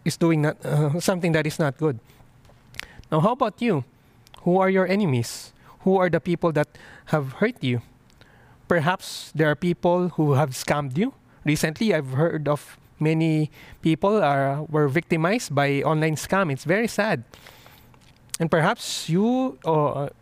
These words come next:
perhaps your trusted friend betrayed you, or perhaps someone you love so dearly hurt you so much and gave you pain. Whoever it is, God calls you to love your enemies. And not only that, but to,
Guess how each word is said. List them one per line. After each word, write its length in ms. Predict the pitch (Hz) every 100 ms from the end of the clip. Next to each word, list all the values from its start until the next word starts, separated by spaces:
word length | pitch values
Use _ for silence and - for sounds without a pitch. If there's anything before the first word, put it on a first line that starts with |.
| -
perhaps 320 | 165 190 -
your 100 | 151
trusted 460 | - 175 - 160 127
friend 240 | 202 208
betrayed 440 | 147 - 156 165
you, 200 | 175 302 - - - - - - - -
or 100 | 156
perhaps 440 | 160 143 190 -
someone 500 | - - 165 180 180
you 80 | 147
love 480 | 135 170 214 196 143
so 220 | 143 135
dearly 600 | 139 190 208 220 233 214 - - - -
hurt 300 | 170 - 185
you 140 | 208
so 240 | - 160
much 260 | 156 196 -
and 100 | 135
gave 140 | 139
you 100 | 151
pain. 380 | 160 156 175 226 - - - - - - -
Whoever 320 | 156 175 214
it 160 | 196 175
is, 220 | 180 -
God 260 | 165 143
calls 280 | - 175 -
you 80 | 180
to 160 | - 143
love 320 | 156 165 143
your 120 | 147
enemies. 600 | 139 135 127 120 - -
And 80 | 143
not 160 | 165 -
only 220 | 175 170
that, 260 | 151 - 139
but 200 | 156 -
to, 180 | 147